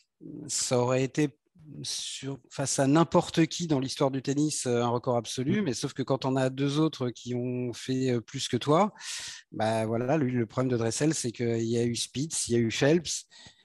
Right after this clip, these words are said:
Speaker 1: et en plus, euh, Phelps l'a pas <laughs> fait qu'une fois, hein, gagner, euh, six, sept ou huit médailles. Donc, euh, oui, comme tu dis, ils ont banalisé quelque chose, euh, d'invraisemblable. Donc, euh, bon, ce, je,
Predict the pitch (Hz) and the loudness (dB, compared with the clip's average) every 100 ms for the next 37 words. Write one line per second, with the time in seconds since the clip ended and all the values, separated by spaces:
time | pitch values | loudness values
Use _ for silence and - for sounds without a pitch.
0 | - 95 - 123 - 107 - 120 117 107 | -14 -12 -10 -10 -4 -4 0 0 0 -4
1 | 98 107 - - 123 - 160 165 143 127 | -2 -4 -4 -4 -4 0 0 2 0 0
2 | 117 117 117 127 113 107 - 123 - 123 | -2 -2 -2 0 0 0 -4 -4 -4 -2
3 | 120 117 117 131 170 156 - - - - | 0 2 4 4 2 0 -4 -18 -18 -20
4 | - _ - 107 123 120 127 120 117 117 | -20 _ -14 -2 0 2 4 4 4 4
5 | 165 143 117 123 151 165 117 113 107 113 | 2 2 -2 -4 -6 -4 -2 -2 0 4
6 | 143 143 139 135 135 135 156 170 160 131 | 6 6 4 2 0 2 4 4 2 -2
7 | - 123 - 156 139 120 120 120 117 120 | -6 -8 -4 -4 -2 -2 0 0 -2 -2
8 | 117 123 - 127 135 170 170 104 - - | 0 -2 -2 -2 0 0 0 -4 -10 -18
9 | - - - - - _ _ _ _ _ | -16 -18 -20 -20 -20 _ _ _ _ _
10 | 117 123 120 127 123 120 117 117 113 113 | -2 0 2 2 2 4 2 2 2 0
11 | 107 107 110 143 135 - 113 107 107 104 | -2 -2 -4 -4 -6 -6 -4 -2 -2 -2
12 | 104 101 101 101 101 104 - | -4 -4 -4 -6 -6 -6 -6